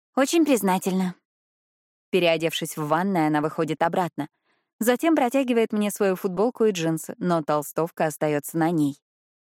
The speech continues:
Я часто мерзну. Мое сердце стремится выскочить из горла, но я все равно киваю. Я уже догадалась, почему она не хочет снимать ее. По той же причине, по которой она не желала надевать шорты.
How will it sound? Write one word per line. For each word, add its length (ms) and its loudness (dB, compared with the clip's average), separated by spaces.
Я 220 2
часто 420 0
мерзну. 440 0
Мое 240 0
сердце 380 -4
стремится 480 -2
выскочить 480 -4
из 120 -4
горла, 320 0
но 120 0
я 220 0
все 220 -2
равно 240 0
киваю. 460 -2
Я 160 4
уже 160 0
догадалась, 540 0
почему 380 -4
она 140 0
не 100 0
хочет 300 -6
снимать 440 -2
ее. 220 -4
По 140 0
той 160 2
же 100 0
причине, 460 0
по 100 -2
которой 400 2
она 160 0
не 120 2
желала 380 2
надевать 440 0
шорты. 440 -8